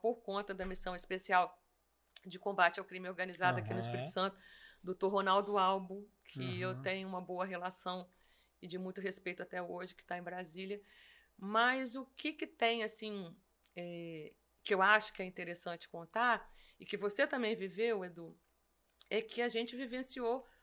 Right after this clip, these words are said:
Speaker 1: um período muito importante e muito turbulento da história política do Estado.
Speaker 2: Foi.
Speaker 1: E como jornalista, a gente ajudou a contar essa história. Ajudou a desnudar essa história. Então, o jornalista, é,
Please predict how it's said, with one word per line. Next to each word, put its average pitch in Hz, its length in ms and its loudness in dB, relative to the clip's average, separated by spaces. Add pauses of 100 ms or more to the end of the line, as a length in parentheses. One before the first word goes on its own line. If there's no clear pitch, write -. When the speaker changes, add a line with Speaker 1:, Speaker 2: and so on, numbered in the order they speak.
(140)
Speaker 1:
um 220 100 -6
período 233 380 0
muito 240 200 -4
importante 262 720 -2
e - 20 -6
muito 240 240 -6
turbulento 240 600 -2
da 220 80 -2
história 196 320 -4
política 190 440 -10
do 180 80 -12
Estado. 214 520 -2 (120)
Speaker 2:
Foi. 110 300 -6
Speaker 1:
E 262 80 -6
como 277 280 -4
jornalista, 269 720 -4
a 226 120 2
gente 233 320 -6
ajudou 247 420 -2
a 254 40 -6
contar 254 300 -4
essa 254 160 -4
história. 208 500 -8 (400)
Ajudou 196 360 -2
a 233 60 4
desnudar 220 480 -2
essa 226 180 0
história. 202 340 0
Então, 233 220 -4
o 240 100 -4
jornalista, 233 560 -2 (420)
é, 196 360 0